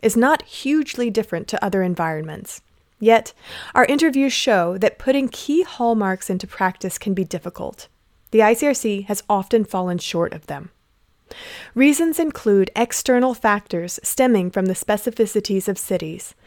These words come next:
like the sheer number of people affected by urban violence and urban warfare, and the scale and scope of their cumulative impact. Reasons also include factors internal to the humanitarian sector,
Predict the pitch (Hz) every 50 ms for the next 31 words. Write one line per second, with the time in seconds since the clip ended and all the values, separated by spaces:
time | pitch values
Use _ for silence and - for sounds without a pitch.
0 | - - - - - - 226 220 - 240 226 - - - - 247 262 269 262 240
1 | 226 226 226 226 208 190 175 175 - - - - - 220 208 - 202 196 190 185
2 | - - 226 226 - - 190 170 190 185 190 202 208 202 240 233 202 208 202 196
3 | 190 196 202 202 196 - - 202 202 185 202 175 196 185 175 175 180 175 170 165
4 | - 175 160 170 170 - - - - - - - - 226 226 233 226 - - -
5 | - 254 247 254 254 262 269 - - 220 208 - - - - - 240 220 185 -
6 | - 190 170 185 190 185 - - - - 233 233 233 233 233 226 - 226 202 180
7 | 165 156 156 170 - - - - - - - _ _ _ _ _ _ _ _ _
8 | _ _ - - - 226 247 311 302 - 339 320 262 262 262 - 277 262 233 214
9 | - 233 214 185 - - 208 208 196 - 208 190 - - 233 240 254 - - -
10 | 190 175 175 175 - - 180 185 175 190 180 180 175 175 170 - 185 180 175 170
11 | 175 - - 196 190 - - - 156 - 185